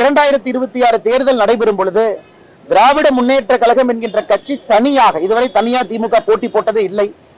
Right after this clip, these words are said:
இரண்டாயிரத்தி இருபத்தி ஆறுல யாரும் இல்லாம தி மு க தனியாக போட்டி போடுவதற்கான வாய்ப்பையும் நான் பாக்குறேன். அதனுடைய பிதற்றல்களாகத்தான் உதயநிதி ஸ்டாலின் அவர்கள் பேசுவது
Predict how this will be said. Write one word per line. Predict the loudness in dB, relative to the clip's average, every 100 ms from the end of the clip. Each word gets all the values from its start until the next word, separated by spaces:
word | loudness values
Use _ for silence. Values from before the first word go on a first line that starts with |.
| _ _ 0
இரண்டாயிரத்தி | 2 2 2 0 -2
இருபத்தி | -4 -4 0
ஆறுல | 0 0 0 2
யாரும் | 4 4 0 0
இல்லாம | 0 0 0 -2 -4 -18 _ -4
தி | 0
மு | 0 0
க | -2 0
தனியாக | 0 2 2 2 0
போட்டி | -2 0
போடுவதற்கான | 0 0 0 0 -2 2
வாய்ப்பையும் | 2 2 -2 -2 0
நான் | 2 0
பாக்குறேன். | 0 -4 -6 -18 -20 _ _ 0 2
அதனுடைய | 4 2 0 0 -2
பிதற்றல்களாகத்தான் | -2 -2 0 2 0 0 0 0 0
உதயநிதி | 0 -2 -2
ஸ்டாலின் | 0 0 0
அவர்கள் | -2 -4 -2
பேசுவது | -4 -2 -2 -2